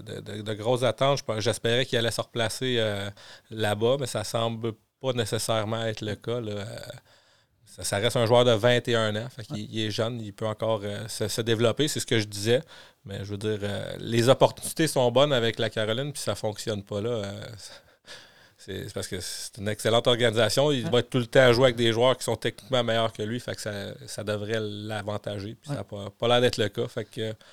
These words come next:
Speaker 1: on va, on va continuer de
Speaker 2: À
Speaker 1: regarder
Speaker 2: suivre.
Speaker 1: la situation, puis on va en parler assez régulièrement.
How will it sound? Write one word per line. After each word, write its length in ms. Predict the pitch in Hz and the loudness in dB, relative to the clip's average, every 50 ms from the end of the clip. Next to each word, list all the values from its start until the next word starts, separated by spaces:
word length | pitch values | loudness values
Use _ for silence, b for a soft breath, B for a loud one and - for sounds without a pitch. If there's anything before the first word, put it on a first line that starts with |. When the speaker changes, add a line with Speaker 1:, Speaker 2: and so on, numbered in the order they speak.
| B B B B B B | B B B B B B
Speaker 1:
on 80 | 113 113 | 4 4
va, 120 | 123 147 - | 4 4 4
on 80 | 131 | 6
va 120 | 127 143 151 | 6 6 8
continuer 400 | - 165 156 147 - - 185 190 | 8 8 6 6 6 4 4 6
de 60 | 185 | 8
Speaker 2:
À 40 | 175 143 | 8 8
Speaker 1:
regarder 100 | 135 165 156 151 | 10 10 10 12
Speaker 2:
suivre. 60 | 143 170 | 10 10
Speaker 1:
la 60 | 151 | 8
situation, 400 | - - 165 151 139 127 127 127 | 6 6 6 6 6 8 8 8
puis 80 | 156 151 | 8 8
on 60 | 139 | 8
va 80 | 131 131 | 8 6
en 80 | 123 | 6
parler 240 | - 127 120 123 127 | 6 6 6 6 6
assez 180 | 123 120 - 131 123 | 4 2 0 -2 -4
régulièrement. 560 | 117 110 107 104 107 107 104 104 101 104 123 | -2 -2 -2 -2 -2 -2 -2 -4 -2 -2 -2